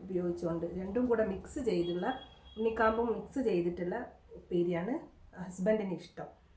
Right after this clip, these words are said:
അപ്പോൾ എന്നോട് പറഞ്ഞിട്ടുണ്ടായിരുന്നു ഇന്ന്, ഇന്ന് കഴിഞ്ഞ ദിവസം എന്തായാലും ഉണ്ടാക്കണം അങ്ങനെ ട്ടോ എന്ന്. അപ്പോൾ അതിനായിട്ട് ഞാൻ എടുത്തിരിക്കുന്നത് ഇതാ ഉണ്ണിക്കാമ്പാണ്. ഉണ്ണിക്കാമ്പ് നന്നായിട്ട് അരിഞ്ഞ് വെച്ചിട്ടുണ്ട്.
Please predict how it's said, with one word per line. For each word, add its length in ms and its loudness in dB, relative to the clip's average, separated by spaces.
അപ്പോൾ 140 -4
എന്നോട് 300 4
പറഞ്ഞിട്ടുണ്ടായിരുന്നു 640 2
ഇന്ന്, 140 0
ഇന്ന് 200 -4
കഴിഞ്ഞ 240 0
ദിവസം 220 -6
എന്തായാലും 340 -4
ഉണ്ടാക്കണം 420 -4
അങ്ങനെ 280 -4
ട്ടോ 160 -10
എന്ന്. 180 -6
അപ്പോൾ 360 -4
അതിനായിട്ട് 360 6
ഞാൻ 240 2
എടുത്തിരിക്കുന്നത് 520 -2
ഇതാ 260 0
ഉണ്ണിക്കാമ്പാണ്. 680 -2
ഉണ്ണിക്കാമ്പ് 480 -2
നന്നായിട്ട് 640 -4
അരിഞ്ഞ് 380 0
വെച്ചിട്ടുണ്ട്. 720 -4